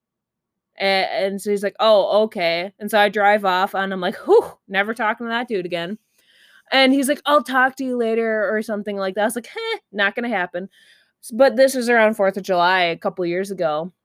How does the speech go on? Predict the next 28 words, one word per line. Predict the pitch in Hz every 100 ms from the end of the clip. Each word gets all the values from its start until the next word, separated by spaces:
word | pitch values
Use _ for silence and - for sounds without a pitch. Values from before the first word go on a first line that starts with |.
| 220 233
He | 294
was | 320
actually | 277 269 240
going | 226 220
on | 220
a |
camping | 214 180 196 202 196
trip | 190 175
that | 175 190
weekend, | 196 185 170 175
so | 180
I |
was | 196
like, | 180 -
"Perfect, | 226 214 170 151 -
here | 226
we | 220
go. | 190 160 90 - _ _ -
I | 208
can | 202 202
just | 202 202 - _ _ _ _ _ _ _ _
not | 196 214 220 -
talk | 247 220 226
to |
him | 220
again | 214 214 214
after | 190 214 196
this, | 196 202